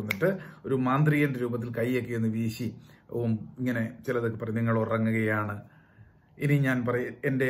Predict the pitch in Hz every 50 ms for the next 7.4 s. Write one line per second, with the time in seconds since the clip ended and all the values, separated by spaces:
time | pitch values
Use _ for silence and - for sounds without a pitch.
0 | 123 117 120 120 123 120 - 123 123 120 117 113 120 107 104 101 123 127 123 127
1 | 127 123 120 113 113 113 113 113 110 110 110 110 110 110 - - - - - -
2 | _ _ _ _ _ _ _ _ _ _ - 135 139 143 139 135 131 127 117 -
3 | 127 127 120 113 120 117 117 113 120 113 107 127 117 - 107 - 127 117 120 120
4 | 120 113 113 110 113 113 113 113 110 113 113 110 110 - - 107 113 117 120 117
5 | 113 113 - 113 110 110 - 151 160 160 156 175 165 160 156 - 147 147 156 165
6 | 160 185 180 160 165 160 151 143 - 143 127 123 113 127 127 120 120 127 123 -
7 | - - - - 147 147 147 143